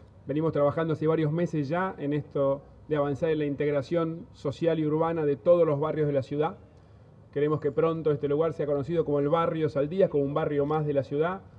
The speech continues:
con vecinos que tienen derechos, derecho a tener la cloaca, el agua.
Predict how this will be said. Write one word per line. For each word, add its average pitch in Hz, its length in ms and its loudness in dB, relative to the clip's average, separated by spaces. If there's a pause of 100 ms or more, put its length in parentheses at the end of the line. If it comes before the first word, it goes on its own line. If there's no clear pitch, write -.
(160)
con 139 180 -2
vecinos 190 500 -4
que 147 120 -6
tienen 151 240 -2
derechos, 170 640 0 (400)
derecho 143 380 0
a 131 40 2
tener 127 380 -4
la 117 220 -8
cloaca, 175 420 4
el 131 120 0
agua. 156 640 0